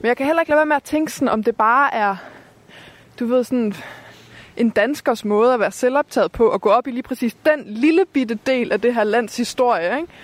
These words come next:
Og synes, den er vigtig at snakke om. For der er jo alle mulige, du ved, der er jo alle mulige inuit, der også har været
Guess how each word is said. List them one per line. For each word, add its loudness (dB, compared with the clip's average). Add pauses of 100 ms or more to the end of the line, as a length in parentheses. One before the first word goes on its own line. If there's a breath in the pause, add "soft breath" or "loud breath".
(160 loud breath)
Og -4
synes, -4
den 0
er -2
vigtig -4
at -6
snakke -4
om. -4
For -2
der 2
er 2
jo 2
alle 0
mulige, -2 (1120 loud breath)
du -4
ved, 0
der 0
er 0
jo 0
alle -2
mulige 0
inuit, 2
der 0
også 0
har -12
været 0